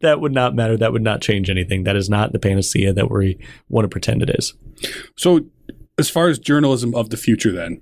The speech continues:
Speaker 2: how different does it look from journalism today, say fifteen years down the line?
Speaker 1: I think this is the most exciting thing about what we're doing here.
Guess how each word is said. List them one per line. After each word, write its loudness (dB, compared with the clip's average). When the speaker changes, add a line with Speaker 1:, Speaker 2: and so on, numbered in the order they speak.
Speaker 2:
how -2
different 0
does 0
it -6
look 0
from 0
journalism 0
today, -2
say 0
fifteen 0
years -4
down -2
the -2
line? -6
Speaker 1:
I 0
think 0
this -2
is 0
the 2
most 0
exciting -2
thing 2
about 0
what -2
we're 2
doing 0
here. -6